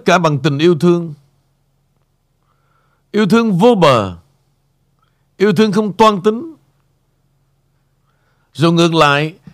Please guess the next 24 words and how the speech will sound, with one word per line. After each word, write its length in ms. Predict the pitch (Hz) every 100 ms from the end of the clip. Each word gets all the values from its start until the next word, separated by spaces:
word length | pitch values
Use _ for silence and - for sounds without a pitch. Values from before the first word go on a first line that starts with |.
| _
đi 80 | 208
dựng 360 | 160 170 175 160
chuyện 400 | 160 143 151 165 _ _ _ _ _ _ _ _ _ _ _ _ -
để 100 | 147
đạp 200 | 175 147
đổ 220 | 143 147
không? 300 | 196 190 190 _ _ _ _ _ _ _ _ _ _ _ _ _ _ _ _ _ _ _ _ - - - - _ _ _ _ - _ _ _ _ _ -
Không 140 | 170
lẽ 80 | 185 175
tôi 180 | 185
đem, 280 | 175 175 175
ờ, 240 | 175 170 156 _ _
con 120 | - 170
bé 80 | 180
Tí 140 | 190
về, 440 | 202 160 135 117 92 98 _ _ _ _ _ _ _ _ _ _ _ _
anh 180 | 156 170
em 180 | 170 165
đi 120 | 165
với 160 | 175
nhau 180 | 185 165
một 80 | 160
năm 200 | 143 156
rưỡi, 340 | 131 131 139